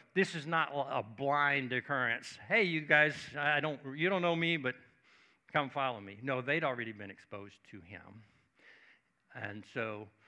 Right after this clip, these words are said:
uh, they'd gone, already returned to their business, though, following hearing their t-, his teaching. But they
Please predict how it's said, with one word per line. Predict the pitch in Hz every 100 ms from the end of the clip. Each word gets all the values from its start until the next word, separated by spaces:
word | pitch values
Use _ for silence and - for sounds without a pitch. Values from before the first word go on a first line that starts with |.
| - _ _
uh, | 127 110
they'd | 120 127
gone, | 123 120 117 127
already | 123 120 113 113 131
returned | 127 127 - 156 135 120
to | 117 120
their | 113 107
business, | 101 254 196 123 117 -
though, | 113 113 113 -
following | 135 120 120 110 110
hearing | 123 117 107 101
their | 95
t-, | - - _ 123
his | 110 -
teaching. | 190 202 - 92 92 _ _ - - - - _ _ _ _ _ _ _ - 117 _ -
But | 139 -
they | 160 160